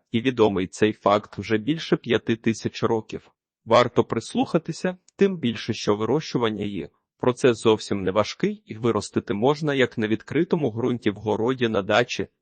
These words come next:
так і в домашніх умовах, володіючи досить приємним ароматом.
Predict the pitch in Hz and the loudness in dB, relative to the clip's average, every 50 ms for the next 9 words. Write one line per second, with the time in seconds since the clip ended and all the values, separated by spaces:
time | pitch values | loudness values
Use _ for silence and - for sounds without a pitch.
0 | _ _ - 190 - - - - 135 110 110 110 110 110 110 113 113 - - 113 | _ _ 0 0 0 0 -4 -4 -4 -2 2 0 2 4 4 4 2 2 -2 -6
1 | 107 - - 113 113 113 113 107 104 104 92 - - - _ _ _ _ 110 117 | -6 -6 -6 -6 -4 -2 0 0 0 0 -2 -2 -8 -20 _ _ _ _ -2 0
2 | 113 113 110 107 123 117 110 110 107 - - 104 90 113 113 - - - - - | 0 0 0 0 0 0 0 -2 -2 -2 -2 -2 0 0 -2 -2 -4 -10 -18 -8
3 | - - 113 113 120 127 123 117 110 107 98 92 104 98 104 107 123 135 131 - | -4 -4 0 0 2 0 0 0 -2 -2 -2 0 0 0 2 2 2 2 2 2
4 | - 101 92 | 0 -2 -2